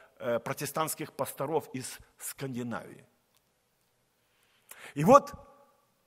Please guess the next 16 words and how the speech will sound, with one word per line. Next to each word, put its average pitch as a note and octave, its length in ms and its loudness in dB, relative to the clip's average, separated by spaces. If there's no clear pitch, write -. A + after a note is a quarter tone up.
один F#3+ 280 4
из C#3+ 120 2
братьев, E3 380 4
когда C#3 260 4
мы C#3 100 -2
уже C3 120 0
закончили C3+ 520 -2
свои B2+ 320 -4
выступления, D#3+ 640 0
который B2+ 340 -4
сидел B2 360 -6
в A#2+ 60 -8
зале, G3 320 4
он D3+ 140 2
поднял C3+ 520 2
руку E3+ 460 -4